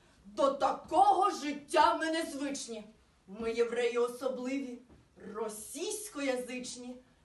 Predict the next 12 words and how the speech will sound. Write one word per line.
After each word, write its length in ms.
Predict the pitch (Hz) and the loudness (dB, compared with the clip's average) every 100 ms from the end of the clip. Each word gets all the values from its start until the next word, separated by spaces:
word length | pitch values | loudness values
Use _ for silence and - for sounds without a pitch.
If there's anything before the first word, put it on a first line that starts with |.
| _ | _
Вимагаєм 760 | 185 226 226 220 233 262 330 349 | -8 -4 -2 -2 0 -2 -2 -6
від 180 | 370 | -6
Кнесета 880 | - 262 226 202 196 - 240 262 254 - _ - | -8 -10 -8 -8 -10 -12 -12 -10 -10 -12 _ -12
надать 520 | 254 277 285 285 285 | -4 -2 2 0 0
нам 180 | 277 - | -6 -8
умови 500 | 247 247 370 440 415 - - - | -10 -2 2 2 0 -8 -16 -20
запровадить 840 | 196 269 - 262 254 269 269 - | -6 -2 0 0 2 2 0 -4
в 60 | 269 | -8
Ізраїлі 640 | 262 285 320 320 311 320 | -4 0 2 2 0 -4
дві 680 | 196 269 233 415 370 - - _ _ | -6 -10 -8 -2 -2 -2 -10 _ _
державні 720 | 180 202 233 214 226 214 - 208 | -16 -10 -10 -8 -10 -10 -12 -16
мови». 340 | 196 180 190 | -16 -18 -20